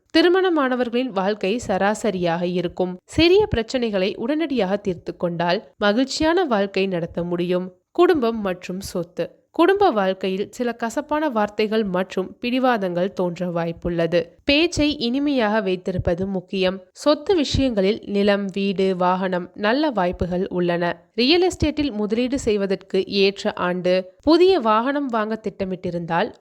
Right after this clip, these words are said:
அதுவும் சாத்தியமாகும். பரிகாரங்கள். சிவபெருமான் மற்றும் அனுமன் ஆகியோரை தவறாமல் வழிபடுங்கள். ஒவ்வொரு மூன்றாவது மாதமும் சிறுமிகளை வணங்கி அன்னதானம் செய்யுங்கள். கோயிலில் பால் மற்றும் சர்க்கரை தானம் செய்யுங்கள். அடிக்கடி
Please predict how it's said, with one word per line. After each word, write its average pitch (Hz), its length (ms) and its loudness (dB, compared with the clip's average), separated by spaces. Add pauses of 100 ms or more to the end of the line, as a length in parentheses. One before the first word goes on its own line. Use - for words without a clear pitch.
அதுவும் 214 420 0
சாத்தியமாகும். 175 920 -2 (240)
பரிகாரங்கள். 175 760 0 (240)
சிவபெருமான் 330 800 2
மற்றும் 226 340 -4 (120)
அனுமன் 240 320 0 (120)
ஆகியோரை 208 420 0 (140)
தவறாமல் 202 560 0
வழிபடுங்கள். 175 640 -2 (300)
ஒவ்வொரு 359 420 2
மூன்றாவது 262 540 0 (100)
மாதமும் 180 500 -2 (220)
சிறுமிகளை 339 580 2 (100)
வணங்கி 196 360 -2 (200)
அன்னதானம் 226 600 -2
செய்யுங்கள். 180 500 0 (280)
கோயிலில் 294 560 4 (100)
பால் 262 300 2
மற்றும் 247 380 -4
சர்க்கரை 233 340 -2 (120)
தானம் 175 340 -2
செய்யுங்கள். 175 500 0 (400)
அடிக்கடி 277 420 0